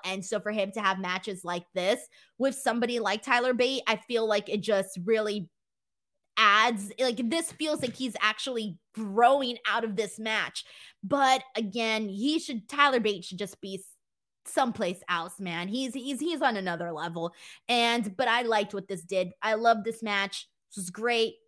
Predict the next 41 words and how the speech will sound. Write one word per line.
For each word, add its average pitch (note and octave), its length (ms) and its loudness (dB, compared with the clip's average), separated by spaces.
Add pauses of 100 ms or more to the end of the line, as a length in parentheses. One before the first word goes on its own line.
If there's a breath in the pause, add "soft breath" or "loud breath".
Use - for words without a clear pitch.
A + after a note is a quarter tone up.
Carmelo A#3 360 -2
Hayes, A3 320 0
man, G#3+ 340 -4 (280 soft breath)
we're B3 160 4
rooting A#3 440 0
for A3 100 -6
him G#3+ 220 -2
to A#3 100 -8
become G3+ 400 -4
N G3 160 -4
X F#3+ 140 -10
T G3+ 160 -8
champion. G3 640 -6
I G#3+ 100 -4
really A3 520 -2
hope G#3+ 340 0
that's G3 260 -4
the G#3 100 -8
direction G3 520 -4
we're F#3 160 -4
going C4 400 0
in A#3+ 240 -2
for G3+ 200 0
N G3 160 -2
X F#3+ 120 -6
T G3 100 -6
Stand F3+ 300 -6
and E3+ 80 -4
Deliver. A#3 480 0 (280 loud breath)
It F#3+ 160 -4
seems C#4+ 420 -4
like B3+ 260 0
it, A#3+ 280 0
but G3 120 2
again, G#3+ 460 0
we G#3 100 -6
don't G#3 320 2
really G3+ 240 -2
know A#3+ 300 4
until G#3+ 320 -4
they E3+ 140 -6